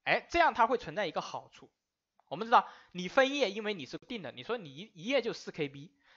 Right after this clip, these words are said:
但我们知道你这个程序代码你装载到内存里面，你四K B有可能什么？啊，有可能根本就不够一个功能，是吧？也有可能这个功能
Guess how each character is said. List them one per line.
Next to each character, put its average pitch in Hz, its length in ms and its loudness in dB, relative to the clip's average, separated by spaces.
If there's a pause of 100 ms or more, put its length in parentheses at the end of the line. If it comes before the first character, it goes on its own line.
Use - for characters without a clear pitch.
但 302 160 8
我 160 80 2
们 185 120 -4
知 214 60 -12
道 240 140 4
你 147 280 -8
这 240 120 -4
个 233 80 0
程 180 200 -4
序 247 120 -14
代 247 120 6
码 123 220 2
你 143 80 -8
装 247 240 0
载 160 80 0
到 165 120 0
内 233 120 -2
存 127 220 -8
里 131 60 -12
面， 117 180 -14 (220)
你 170 120 -6
四 - 220 -10
K 240 160 6
B 220 200 -6
有 180 140 0
可 185 80 -4
能 127 140 -6
什 113 80 -14
么？ - 100 -16 (600)
啊， 240 80 2
有 254 140 0
可 269 120 2
能 226 160 -2 (260)
根 294 140 6
本 208 100 -4
就 208 80 0
不 - 140 -10
够 285 180 -4
一 151 80 -10
个 160 100 -4
功 196 220 -8
能， 143 100 -10 (240)
是 165 120 -4
吧？ 151 120 4 (180)
也 214 100 0
有 339 100 2
可 202 120 0
能 190 140 -2
这 214 60 -6
个 185 100 -2
功 247 220 -4
能 170 240 -6